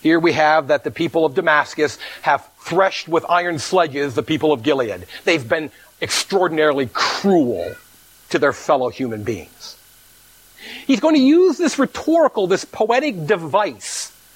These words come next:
for three sins, even for four.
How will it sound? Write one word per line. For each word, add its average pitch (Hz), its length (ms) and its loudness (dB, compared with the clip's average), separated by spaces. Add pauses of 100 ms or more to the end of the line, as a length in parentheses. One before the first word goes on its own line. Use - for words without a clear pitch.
(160)
for 190 320 2
three 302 560 2
sins, 160 720 -2
even 185 380 0
for 156 180 0
four. 127 540 -2